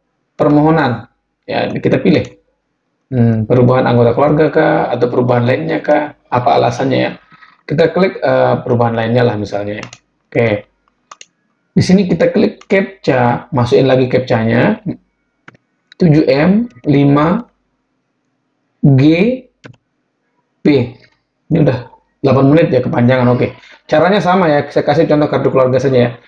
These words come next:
Nah, kita, setelah kita masukin captcha, kita klik ajukan.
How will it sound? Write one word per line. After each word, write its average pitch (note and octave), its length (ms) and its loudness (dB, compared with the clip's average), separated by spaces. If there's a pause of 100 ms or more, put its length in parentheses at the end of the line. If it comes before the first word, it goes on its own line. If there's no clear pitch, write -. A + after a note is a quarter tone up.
(280)
Nah, B2+ 160 0
kita, D#3 180 0
setelah G3+ 220 2
kita G#3+ 160 0
masukin F#3+ 320 2
captcha, F#3+ 400 0
kita D#3 240 -2
klik F3 240 -2
ajukan. C#3+ 560 -2